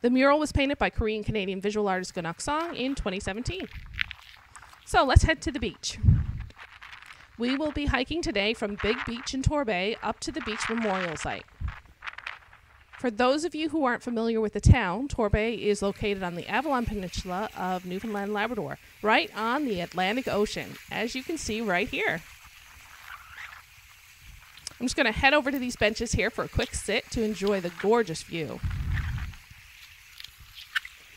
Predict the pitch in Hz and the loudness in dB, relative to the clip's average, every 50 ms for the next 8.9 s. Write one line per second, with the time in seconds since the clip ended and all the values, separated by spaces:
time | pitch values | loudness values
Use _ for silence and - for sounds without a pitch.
0 | - - - - 381 392 427 403 370 - 339 - - 294 247 254 262 269 - - | -20 4 8 8 8 10 8 4 4 4 4 4 4 4 4 2 2 2 2 2
1 | 208 208 196 214 254 285 - - - 262 - - 233 196 - - 214 165 156 123 | 2 2 0 0 -2 -2 -4 -4 -4 -4 -4 -4 -6 -4 -2 0 0 0 0 -2
2 | 92 - - - - - 202 190 - 196 185 - - 214 202 220 233 240 - - | -6 -8 -12 -12 -12 -10 -10 -8 -6 -6 -4 -4 -4 -2 0 0 0 0 -2 -4
3 | 180 160 165 - - 226 - - 254 233 - - 262 214 214 214 190 196 196 202 | -4 -4 -4 -4 -4 -4 -4 -4 -6 -8 -6 -2 0 0 2 0 0 -2 -2 -2
4 | 208 208 208 208 - - 190 185 185 180 185 196 - - - - 240 247 262 247 | -2 -2 -4 -6 -6 -4 -4 -2 -2 -2 -4 -6 -6 -4 0 2 2 2 2 0
5 | - - 240 233 220 220 240 240 - - 247 226 220 220 - 180 165 156 - - | -2 -2 -2 0 0 -2 -2 -2 -2 0 0 0 0 -2 -4 -6 -6 -6 -8 -10
6 | - 139 - 226 254 247 - 262 240 240 233 262 262 285 277 277 - - 262 254 | -8 -6 -4 -4 -4 -2 -2 -2 -2 -2 0 0 0 0 0 -2 -2 -2 0 0
7 | 254 254 254 - - 247 277 302 320 330 330 311 - 339 - - 302 320 330 - | 0 -2 -2 -2 -2 0 0 0 0 -2 -4 -6 -8 -10 -8 -6 -6 -4 0 0
8 | 330 302 302 - 330 - - - 233 262 - 311 320 330 339 392 494 - | 2 0 0 -2 -6 -6 -2 0 0 0 0 -2 -4 -2 0 0 0 0